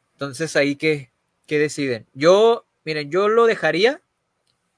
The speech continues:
por el hecho de que, pues, sabemos que te puede jugar de contención, de lateral. También otro punto, pues, es mexicano, es canterano, entonces, si no juega, pues, no va a ser,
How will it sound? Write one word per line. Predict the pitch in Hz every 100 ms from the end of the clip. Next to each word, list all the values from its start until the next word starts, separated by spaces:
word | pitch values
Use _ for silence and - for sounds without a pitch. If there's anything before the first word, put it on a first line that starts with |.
| _ _ _ _ _ -
por | 143
el | 135 143
hecho | 143 185
de | 185 180
que, | 185 190 202 185
pues, | 143
sabemos | 135 135 156
que | -
te | 143
puede | 123 147
jugar | 147 143
de | 151
contención, | 139 123 117 - 151 175 196 190
de | 165 135
lateral. | 120 120 123 151 185 185 _ _ _ _ _ _ -
También | 120 135 139
otro | 131 135
punto, | 139 131 127 _
pues, | 120
es | 123
mexicano, | 131 123 123 147 156
es | -
canterano, | 143 127 131 156 160
entonces, | 139 131 139
si | - - - 120
no | 123
juega, | 123 139 139
pues, | 131 120
no | 123
va | 123
a |
ser, | 123 127 120